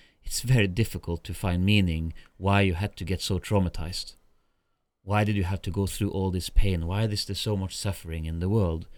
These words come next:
It's so im-, so difficult to come to acceptance and surrendering that. And if you can't surrender to that, you're not gonna be able to grow, because you're gonna be, it's gonna be stuck in a life without meaning. So these, uh,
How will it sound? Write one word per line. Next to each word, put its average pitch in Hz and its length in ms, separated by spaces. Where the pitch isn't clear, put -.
It's 117 140
so 143 240
im-, 113 160
so - 340
difficult 107 520
to - 80
come 98 200
to - 120
acceptance 92 580
and 87 100
surrendering 95 640
that. 80 340
And 110 100
if 110 160
you 117 80
can't 151 300
surrender 87 400
to 98 120
that, 110 360
you're 117 140
not 127 100
gonna 104 200
be 101 120
able 101 160
to - 140
grow, 139 340
because - 240
you're 120 100
gonna 127 200
be, 110 340
it's 98 140
gonna 131 160
be 110 80
stuck - 340
in 104 80
a 101 60
life 110 280
without 104 240
meaning. 95 380
So 113 380
these, 135 460
uh, 95 160